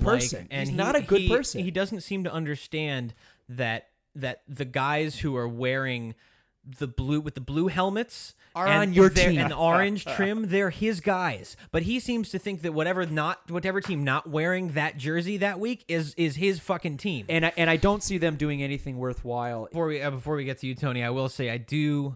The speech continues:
Speaker 1: like, I do think that Kevin White could be a huge prospect
Speaker 2: He's had a
Speaker 1: this
Speaker 2: horrible
Speaker 1: year.
Speaker 2: preseason.
Speaker 1: He's had a bad preseason, yes. It's, but, I mean, granted, he doesn't have anybody to throw to him.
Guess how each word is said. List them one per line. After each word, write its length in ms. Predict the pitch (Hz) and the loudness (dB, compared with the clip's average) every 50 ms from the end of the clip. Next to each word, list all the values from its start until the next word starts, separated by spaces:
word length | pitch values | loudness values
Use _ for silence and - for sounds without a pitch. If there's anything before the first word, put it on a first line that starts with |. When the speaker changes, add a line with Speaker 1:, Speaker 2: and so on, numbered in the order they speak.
| - _ - | -10 _ -10
Speaker 1:
like, 400 | 113 123 120 120 120 117 - - | -6 -4 -2 -2 -2 -4 -4 -6
I 60 | 131 | -4
do 160 | 123 143 143 | -4 -4 -4
think 180 | - - 139 123 | -2 -4 -6 -6
that 140 | 123 - - | -6 -10 -4
Kevin 300 | - 143 127 123 123 120 | -4 -4 -2 -2 -2 -2
White 240 | 117 123 127 - | -2 -2 -4 -4
could 120 | - - 120 | -8 -12 -6
be 140 | 117 113 110 | -6 -4 -4
a 40 | |
huge 400 | 107 - - - 135 131 123 - | -4 -8 -6 -4 -4 -4 -4 -4
prospect 280 | - - 120 110 190 175 | -4 -4 -2 0 2 4
Speaker 2:
He's 20 | |
had 140 | 196 202 185 | 6 6 8
a 100 | 180 170 170 | 8 6 6
Speaker 1:
this 100 | 170 185 | 8 10
Speaker 2:
horrible 480 | 196 208 208 208 202 196 180 165 160 - | 12 12 12 12 12 10 10 8 8 8
Speaker 1:
year. 160 | - 160 156 156 | 8 6 6 6
Speaker 2:
preseason. 200 | 135 - 127 120 | 6 4 2 2
Speaker 1:
He's 160 | 113 - - | 2 2 2
had 140 | 160 143 139 | 0 0 0
a 40 | 135 | 0
bad 300 | 123 131 127 131 123 - | -2 -2 -4 -4 -6 -6
preseason, 560 | - 131 123 117 - - 120 113 110 113 120 | -8 -6 -6 -6 -6 -8 -8 -8 -6 -6 -6
yes. 180 | 120 117 107 123 | -6 -6 -6 -8
It's, 120 | 139 127 | -10 -8
but, 200 | 143 160 139 160 | -8 -8 -4 -4
I 220 | 180 180 180 175 | -4 -4 -4 -4
mean, 160 | 190 190 185 165 | -4 -4 -4 -2
granted, 320 | 160 165 156 147 123 101 | -2 -2 -2 -2 -4 -6
he 100 | 113 131 | -8 -6
doesn't 260 | 123 131 120 120 113 | -6 -6 -6 -6 -6
have 120 | 107 107 101 | -6 -6 -6
anybody 300 | 107 104 98 104 101 98 | -8 -8 -8 -8 -10 -10
to 80 | 107 | -10
throw 240 | - - 113 107 107 | -10 -8 -8 -8 -8
to 180 | - - 101 101 | -8 -10 -14 -14
him. 160 | 101 101 | -14 -16